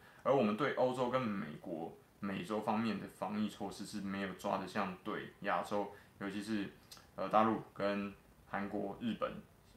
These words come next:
呃，菲律宾、印尼这些地方防得那么彻底。那在这样态度的状况底下呢，然后结果对这个，我们刚刚讲这些来源国，就是意大利、西班牙、法国跟英国，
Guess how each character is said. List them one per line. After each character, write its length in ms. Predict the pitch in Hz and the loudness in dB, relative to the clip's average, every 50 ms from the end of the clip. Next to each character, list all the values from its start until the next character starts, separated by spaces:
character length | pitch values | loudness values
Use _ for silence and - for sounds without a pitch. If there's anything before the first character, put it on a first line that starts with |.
| - - - | -20 -12 -6
呃， 260 | - 90 80 85 - | -2 -2 -2 -2 0
菲 140 | - 110 107 | 2 2 2
律 100 | 104 101 | 4 4
宾、 240 | 101 95 98 98 - - - - - - - - | 2 0 -2 -6 -10 -14 -20 -20 -20 -20 -12 -4
印 180 | 131 123 107 95 | 0 2 2 2
尼 140 | 92 92 | 2 0
这 120 | 90 107 101 | -2 -2 -2
些 140 | 104 107 101 | 0 -2 0
地 180 | 107 107 98 | 0 -2 -2
方 300 | 92 - 101 98 98 98 | 0 0 -2 -2 -2 -4
防 240 | 95 - 101 90 92 | -6 -6 -6 -4 -4
得 60 | 95 | -2
那 100 | 101 110 | -2 -2
么 80 | 104 95 | -2 -2
彻 200 | - - - 78 | -4 -6 -8 -8
底。 160 | - - - - - - - - - - - - | -8 -10 -14 -16 -18 -20 -20 -20 -20 -20 -14 -8
那 100 | - 143 | -6 -2
在 280 | 139 165 156 156 151 | 2 4 4 4 4
这 120 | 147 - 165 | 2 2 0
样 160 | 147 139 131 | 0 0 0
态 220 | - - 151 127 | 0 0 0 0
度 220 | 117 135 127 110 101 | 2 0 0 0 0
的 40 | - | 0
状 140 | 131 120 | 0 2
况 180 | 117 117 107 98 | 2 2 0 0
底 140 | - 60 - | -2 -6 -10
下 200 | - - 101 85 76 67 65 - | -6 -4 -4 -2 -2 -4 -6 -8
呢， 80 | - - - - - - - - - | -12 -16 -18 -20 -20 -20 -20 -2 2
然 140 | 110 113 110 | 4 6 6
后 100 | 135 113 | 6 4
结 100 | 110 117 | 4 2
果 140 | 101 98 95 | 0 0 0
对 340 | - 143 120 110 110 - - - - - - | 0 2 4 4 4 2 -2 -8 -16 -12 -10
这 100 | - 110 | -8 -2
个， 360 | 101 107 101 101 101 98 98 95 95 92 92 - - - - - - - - - - - - - 104 | 2 2 2 4 2 2 0 0 -2 -4 -6 -10 -16 -20 -20 -20 -20 -20 -20 -20 -20 -20 -14 -8 -2
我 40 | |
们 80 | 107 107 | 4 6
刚 120 | 113 127 | 8 8
刚 60 | 127 117 | 8 6
讲 160 | 104 95 98 | 2 0 0
这 60 | 110 | 0
些 80 | 117 117 110 | 2 4 4
来 160 | 104 95 98 | 6 6 6
源 300 | 107 107 98 98 101 104 | 6 4 4 2 -2 -4
国， 180 | 104 - - - | -4 -6 -6 -6
就 80 | - 104 | -6 -6
是 220 | - 107 107 - | -4 -4 -4 -2
意 100 | - 117 | -2 4
大 220 | 104 110 107 107 | 6 8 8 8
利、 260 | 110 107 82 78 - - - - - | 8 6 2 -4 -8 -12 -16 -20 -20
西 180 | - - 113 | -8 -4 0
班 220 | 110 113 110 107 107 | 2 4 4 4 4
牙、 260 | 98 82 80 85 - - - - - - | 2 2 0 0 -2 -4 -10 -16 -20 -2
法 240 | - 131 120 104 98 | 4 6 6 6 6
国 260 | - - 110 - - - | 4 -2 -8 -10 -6 -4
跟 180 | 107 101 - | -4 -2 0
英 160 | 107 110 113 | 0 0 0
国， 240 | 110 - - - - | 0 -2 -6 -10 -12